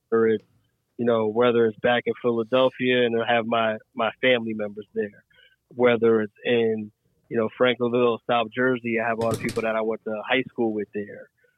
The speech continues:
You know what I'm saying? Um, North Carolina, everybody from Winston-Salem State to one oh two Jams, you know what I'm saying? There. Um, you know, Chicago, I got eight years of, of people there that are the homies now. And then now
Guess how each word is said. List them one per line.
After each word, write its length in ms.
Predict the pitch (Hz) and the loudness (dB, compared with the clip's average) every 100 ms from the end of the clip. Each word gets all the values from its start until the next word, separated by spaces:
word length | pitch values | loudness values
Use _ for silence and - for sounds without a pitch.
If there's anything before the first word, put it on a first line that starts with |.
| _ _ | _ _
You 120 | 117 | -2
know 60 | |
what 100 | 120 | -2
I'm 40 | 113 | 0
saying? 360 | 127 123 123 117 - | 0 2 2 -2 -4
Um, 480 | 120 113 110 107 104 _ _ _ | -2 0 -2 -6 -14 _ _ _
North 240 | 131 127 - | 2 2 2
Carolina, 640 | 131 120 123 127 120 110 110 | 0 2 2 2 0 -2 -4
everybody 360 | 117 117 117 113 | -4 -4 -4 -4
from 140 | 113 | -4
Winston-Salem 560 | 123 123 117 127 123 123 - | -4 -6 -4 -2 0 -2 -4
State 380 | 127 127 123 - | 0 2 0 -4
to 300 | 127 120 117 | -4 -2 -2
one 200 | 110 123 | 0 2
oh 100 | 135 131 | 2 2
two 100 | 135 123 | -2 2
Jams, 280 | 139 120 110 _ | 4 4 0 _
you 140 | - 135 | -4 0
know 60 | |
what 80 | 139 | 0
I'm 80 | 139 151 | 0 -2
saying? 280 | 143 143 147 _ _ _ _ | 0 -2 -4 _ _ _ _
There. 480 | 123 135 123 113 123 _ _ _ _ - | 0 2 2 0 -8 _ _ _ _ -4
Um, 600 | 135 117 113 110 117 123 | -2 0 -2 -4 -10 -20
you 160 | _ 131 | _ -2
know, 320 | 123 117 117 - - | 0 -2 -4 -6 -12
Chicago, 580 | 127 - 135 127 113 110 | -6 0 2 2 0 -2
I 100 | 113 | 0
got 180 | 120 113 | 0 0
eight 280 | 123 127 | -2 -4
years 340 | 127 131 127 117 | 0 2 2 0
of, 200 | 117 110 _ _ _ _ | -4 -6 _ _ _ _
of 120 | 131 - | -8 -2
people 300 | 143 127 120 120 | -2 0 -4 0
there 280 | 135 135 123 | 2 4 2
that 160 | 120 | 0
are 80 | 113 | -2
the 60 | 113 | -2
homies 420 | 120 113 110 107 117 | -2 -4 -8 _ _
now. 360 | 113 107 - 110 | -10 -10 -14 -8
And 80 | |
then 140 | 113 113 | -6 -2
now 400 | 123 127 123 113 | 0 2 2 -2